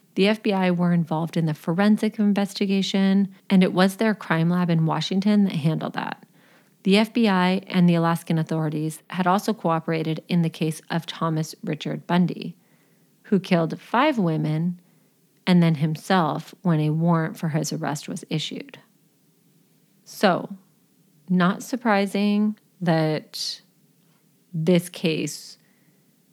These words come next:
I don't wanna say inspiration 'cause that sounds terrible, but could have been the inspiration for multiple episodes of Criminal Minds. There was also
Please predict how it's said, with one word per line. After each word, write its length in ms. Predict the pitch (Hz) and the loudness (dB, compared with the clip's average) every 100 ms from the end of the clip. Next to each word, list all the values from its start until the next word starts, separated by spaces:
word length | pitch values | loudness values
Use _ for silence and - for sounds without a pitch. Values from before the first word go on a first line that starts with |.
| _ _ _ _ _ _ _ _ _ _ | _ _ _ _ _ _ _ _ _ _
I 80 | - | -4
don't 100 | 170 | -2
wanna 140 | 165 165 | -2 -4
say 140 | 160 | -6
inspiration 920 | - 156 - - 147 147 - 175 170 | -4 -6 -6 -8 -6 -6 -4 -2 -2
'cause 220 | 175 175 156 | -2 -4 -8
that 140 | - | -10
sounds 460 | - - 147 - - _ | -8 -8 -8 -12 -20 _
terrible, 760 | - 143 - 143 170 180 190 190 | -10 -6 -6 -4 -2 -2 -4 -6
but 420 | - 165 147 143 - _ _ _ _ _ _ | -2 0 0 -4 -10 _ _ _ _ _ _
could 180 | - 185 | 2 4
have 100 | 156 | 4
been 160 | 160 | 2
the 120 | 156 160 | 0 0
inspiration 680 | 160 - 160 151 - 156 | -4 -4 -4 -2 -4 -6
for 160 | 151 156 | -4 -2
multiple 960 | 151 160 156 151 160 143 139 135 160 - _ _ _ _ | 2 2 2 0 -4 -2 -2 -2 -6 -14 _ _ _ _
episodes 760 | 160 156 147 - - - - - - | -4 -2 -4 -6 -6 -8 -12 -18 -8
of 160 | 160 | -8
Criminal 340 | - 151 - - | -6 -6 -6 -6
Minds. 580 | - - - - - - _ _ _ _ _ _ _ _ | -8 -8 -12 -14 -18 -20 _ _ _ _ _ _ _ _
There 140 | 185 | 2
was 160 | 175 175 | 2 0
also 800 | - 180 190 - 208 208 208 214 | -2 -2 -2 -2 0 2 0 0